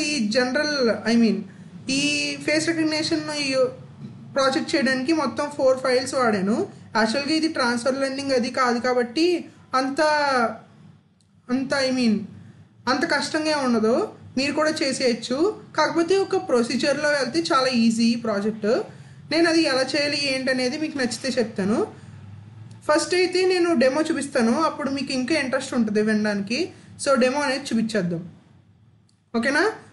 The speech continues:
First అనేది నా model, ఇప్పుడు నేను train చేసిన model నేను ఒక ఇమేజ్లో కనిపిస్తే ఆ image నుంచి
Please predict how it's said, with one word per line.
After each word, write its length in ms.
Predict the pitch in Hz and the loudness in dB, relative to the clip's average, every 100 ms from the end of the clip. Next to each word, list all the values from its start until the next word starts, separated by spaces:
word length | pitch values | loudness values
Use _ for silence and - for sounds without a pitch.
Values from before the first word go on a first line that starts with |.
| - | 0
First 260 | 294 302 403 370 | 2 2 2 2
అనేది 280 | 294 269 415 302 247 | 2 4 2 4 4
నా 80 | 302 330 | 4 4
model, 300 | 320 294 254 220 | 4 2 2 2
ఇప్పుడు 180 | 214 294 330 | 2 4 4
నేను 140 | 294 240 | 4 0
train 260 | 240 277 294 | 0 0 0
చేసిన 200 | 311 311 247 | 0 0 2
model 320 | 233 233 202 240 370 - - - | 2 4 2 2 -2 -6 -16 0
నేను 140 | 294 339 | 4 4
ఒక 80 | 330 311 | 4 2
ఇమేజ్లో 380 | 254 302 302 339 349 | 4 2 4 2 2
కనిపిస్తే 540 | 262 247 262 - 311 392 494 - - - - - 226 | 0 0 -2 -4 0 0 0 -8 -14 -12 -12 0 2
ఆ 60 | 285 339 | 4 4
image 280 | 320 311 294 269 | 4 2 0 0
నుంచి 320 | 240 - | 0 2